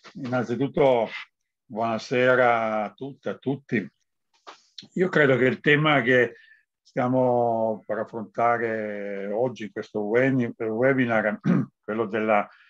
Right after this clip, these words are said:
politicità dell'educare, poi in particolare il rapporto, no, fra le istituzioni e le famiglie, sia davvero di grandissima importanza. Eh,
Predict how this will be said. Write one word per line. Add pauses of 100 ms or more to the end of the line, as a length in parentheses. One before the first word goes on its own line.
(440)
politicità
dell'educare,
poi
in
particolare
il
rapporto,
no,
fra
le
istituzioni
e
le
famiglie,
sia (360)
davvero
di
grandissima
importanza. (720)
Eh,